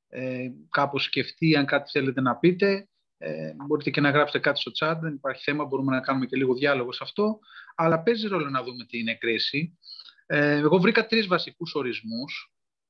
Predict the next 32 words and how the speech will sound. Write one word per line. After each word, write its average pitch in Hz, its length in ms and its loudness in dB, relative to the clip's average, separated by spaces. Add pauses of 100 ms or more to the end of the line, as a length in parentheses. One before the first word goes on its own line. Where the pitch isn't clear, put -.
(440)
Ε, 139 480 -2 (140)
το 180 140 6
ένα 202 280 4
στο 151 400 0
λεξικό 135 540 -2
της, 165 300 -2
ε, 120 280 -6
Οξφόρδης 147 680 2
βρήκα 180 220 -4 (180)
ότι 180 180 -10
λέει 196 120 4
είναι 208 160 2
μια 190 300 0
κρίσιμη 196 520 2
καμπή, 147 540 2
μια 165 200 -2
χρονική 175 440 -2
περίοδος 180 500 0
κινδύνου 170 420 2 (160)
ή 226 120 0
ανησυχίας. 196 760 0 (1120)
Έτσι, 165 200 -10
βλέπετε, 160 300 -6
εδώ 156 100 -4
υπάρχει 160 240 -4
και 165 60 -6
ένα 160 100 -2
συναίσθημα 156 600 0
εδώ 120 160 -16
μέσα 123 240 -12
στον 120 240 -8
ορισμό, 117 380 -8